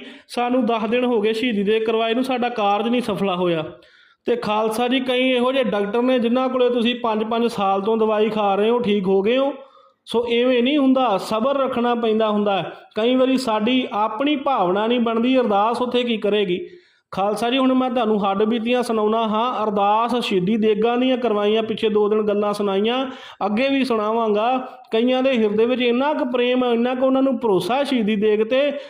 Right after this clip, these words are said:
ਤੇ ਮਹਾਰਾਜ ਦੀ ਕਿਰਪਾ ਸਦਕਾ ਜਦੋਂ ਉਹ ਕਰਾਉਂਦੇ, ਨਾਲ ਹੀ ਕਾਰਜ ਫਤਿਹ ਹੋ ਜਾਂਦਾ। ਸੋ ਸ਼ਰਧਾ ਭਾਵਨਾ ਰੱਖਣ ਦੀ ਲੋੜ ਹੈ। ਮਹਾਰਾਜ ਕਲਗੀਧਰ ਪਾਤਸ਼ਾਹ ਦੀ ਫਿਰ ਖੁਸ਼ੀ ਪ੍ਰਾਪਤ ਹੁੰਦੀ ਹੈ।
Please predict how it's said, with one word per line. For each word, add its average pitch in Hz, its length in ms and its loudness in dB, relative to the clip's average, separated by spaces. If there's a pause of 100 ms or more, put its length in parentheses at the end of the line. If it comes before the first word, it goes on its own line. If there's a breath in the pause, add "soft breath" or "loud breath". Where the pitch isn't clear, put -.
(120 loud breath)
ਤੇ 233 100 0
ਮਹਾਰਾਜ 220 500 0
ਦੀ 247 120 0
ਕਿਰਪਾ 233 340 -2
ਸਦਕਾ 226 340 -2
ਜਦੋਂ 226 220 0
ਉਹ 226 180 0
ਕਰਾਉਂਦੇ, 214 380 2
ਨਾਲ 208 300 0
ਹੀ 262 40 0
ਕਾਰਜ 202 360 0
ਫਤਿਹ 196 240 -2
ਹੋ 170 120 0
ਜਾਂਦਾ। 156 320 -2 (520 soft breath)
ਸੋ 254 200 -2
ਸ਼ਰਧਾ 269 440 -2
ਭਾਵਨਾ 240 440 0
ਰੱਖਣ 233 320 -2
ਦੀ 233 140 0
ਲੋੜ 214 300 2
ਹੈ। 226 340 -4 (200 loud breath)
ਮਹਾਰਾਜ 220 480 0
ਕਲਗੀਧਰ 240 540 0
ਪਾਤਸ਼ਾਹ 214 400 -2
ਦੀ 254 100 0
ਫਿਰ 226 200 -2
ਖੁਸ਼ੀ 214 300 -4
ਪ੍ਰਾਪਤ 185 420 -4
ਹੁੰਦੀ 180 380 -2
ਹੈ। 233 220 -4